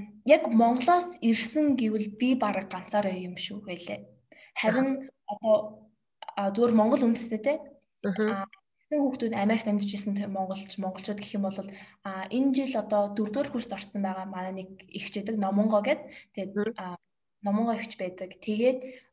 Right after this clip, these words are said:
Speaker 1: магадгүй бид нар сайн мэдэхгүй байгаа. Гэхдээ, а, ямар нэгэн өөр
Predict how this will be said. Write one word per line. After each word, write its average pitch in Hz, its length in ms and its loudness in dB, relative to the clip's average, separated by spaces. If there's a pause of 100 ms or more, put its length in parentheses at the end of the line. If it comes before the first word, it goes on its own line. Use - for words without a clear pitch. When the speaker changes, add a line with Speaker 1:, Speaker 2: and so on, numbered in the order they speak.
Speaker 1:
магадгүй 269 640 4
бид 247 160 -6
нар 220 100 -2
сайн 220 220 0
мэдэхгүй 208 260 -2
байгаа. 202 160 -2
Гэхдээ, 208 380 -6 (400)
а, 185 180 -10
ямар 220 320 2
нэгэн 269 240 0
өөр 226 260 2